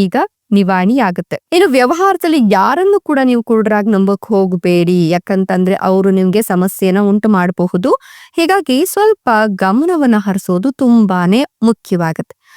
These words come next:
ಸಂಪತ್ತು ಮತ್ತು ಆಸ್ತಿಯಲ್ಲಿ ಹೆಚ್ಚಳದ ಸಾಧ್ಯತೆಗಳಿದ್ದು ಕೆಲಸದಲ್ಲಿ ಪ್ರಗತಿ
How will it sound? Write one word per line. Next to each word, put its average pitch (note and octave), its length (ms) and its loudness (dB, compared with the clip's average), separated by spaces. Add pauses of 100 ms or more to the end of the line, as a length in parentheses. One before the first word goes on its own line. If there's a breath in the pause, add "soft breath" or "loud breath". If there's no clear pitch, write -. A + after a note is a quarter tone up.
(260 soft breath)
ಸಂಪತ್ತು B3 480 -2
ಮತ್ತು A#3+ 180 -2 (220)
ಆಸ್ತಿಯಲ್ಲಿ C#4 560 -2
ಹೆಚ್ಚಳದ G3+ 420 0 (120)
ಸಾಧ್ಯತೆಗಳಿದ್ದು F3+ 840 -2 (120)
ಕೆಲಸದಲ್ಲಿ G3+ 500 0 (200)
ಪ್ರಗತಿ G3 360 -2